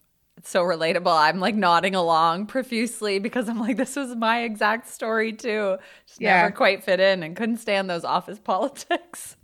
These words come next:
Speaker 2: Yeah.
Speaker 1: Um, okay, so you decide that corporate life isn't for you. Do you just, like, quit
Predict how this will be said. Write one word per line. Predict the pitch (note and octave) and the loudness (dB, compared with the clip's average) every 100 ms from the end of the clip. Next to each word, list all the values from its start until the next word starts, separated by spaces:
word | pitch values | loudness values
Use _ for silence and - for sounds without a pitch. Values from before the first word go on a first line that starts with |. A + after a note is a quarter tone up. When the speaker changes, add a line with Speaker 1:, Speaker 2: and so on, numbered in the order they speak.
| D#4+ | -6
Speaker 2:
Yeah. | G#3+ G3 F3+ F#3 F#3+ - | 2 4 4 2 -4 -6
Speaker 1:
Um, | G3 A#3+ G3+ F#3 F3 E3 D#3+ - _ - | 0 4 4 2 -4 -10 -12 -20 _ -6
okay, | B3 B3 D#3 | -2 0 0
so | F#3+ - G3 F#3 F3+ F3+ F3+ - | -2 -2 0 2 2 2 0 -4
you | F#3+ G3 | -10 -10
decide | F3+ G3 G#3 F3+ F#3 A3+ G3+ | -8 -2 4 6 6 2 2
that | F#3 E3 - | 2 2 -2
corporate | - G#3 - D#3+ | -8 -4 -2 0
life | E3+ F#3+ - - | 0 -2 -4 -10
isn't | F3+ A#3 - | -6 -8 -6
for | D4+ | -6
you. | A3+ D#3+ D3+ G3+ D4+ | -2 -2 0 -2 -2
Do | - | -8
you | F3 | -8
just, | F#3 B3 | -6 0
like, | B3+ A3+ - - | 0 0 -4 -18
quit | - F3 F3+ A#3 C#4 - - | -6 0 2 2 0 -6 -16